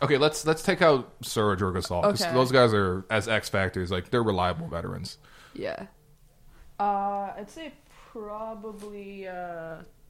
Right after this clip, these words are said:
Speaker 2: probably O G.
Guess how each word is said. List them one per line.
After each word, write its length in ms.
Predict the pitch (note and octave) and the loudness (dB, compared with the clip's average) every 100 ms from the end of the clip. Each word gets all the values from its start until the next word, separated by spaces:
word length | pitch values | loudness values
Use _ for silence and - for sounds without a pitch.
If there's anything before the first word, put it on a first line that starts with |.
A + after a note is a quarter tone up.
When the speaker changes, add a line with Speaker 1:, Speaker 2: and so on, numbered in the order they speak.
| - _ - - _ - - - - - - _ _ _ _ _ _ - - - _ - - - | -20 _ -20 -20 _ -20 -20 -20 -20 -20 -20 _ _ _ _ _ _ -20 -20 -20 _ -20 -20 0
Speaker 2:
probably 340 | D4 C5 A#4 | 4 8 8
O 100 | G3 | 6
G. 320 | E3 G#3 E3 | 0 -4 -6